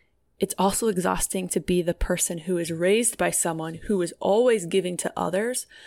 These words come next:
but in return, their cup, their cup becomes empty. And so they expect you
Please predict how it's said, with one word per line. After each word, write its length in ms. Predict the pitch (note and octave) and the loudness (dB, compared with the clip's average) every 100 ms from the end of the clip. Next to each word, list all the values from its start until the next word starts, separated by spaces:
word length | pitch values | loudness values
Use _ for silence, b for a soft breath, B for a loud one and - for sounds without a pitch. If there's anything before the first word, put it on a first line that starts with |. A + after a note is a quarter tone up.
| B | B
but 140 | - A3+ | 0 2
in 160 | A#3+ | 2
return, 580 | A#3+ A#3 G#3 G3+ A#3+ D4+ b b b b | 0 -2 -2 0 0 -4 b b b b
their 140 | G#3 G3+ | 0 2
cup, 320 | - C4+ - | 0 -2 0
their 140 | G3+ G#3 | 0 2
cup 260 | - D#4 | 2 0
becomes 340 | C4+ - G#3+ G3+ | 0 0 -2 -2
empty. 300 | B3 C4+ G#3+ | -2 0 -2
And 120 | F#3 | 0
so 140 | - G3+ | 0 0
they 380 | F#3+ A#3 B3 B B B B B _ _ | 2 2 0 B B B B B _ _
expect 640 | - G#3 - - A3 G#3 - | -4 0 0 2 0 -2 -4
you 520 | F#3 A#3+ A#3+ G#3 G#3+ | 0 4 6 4 2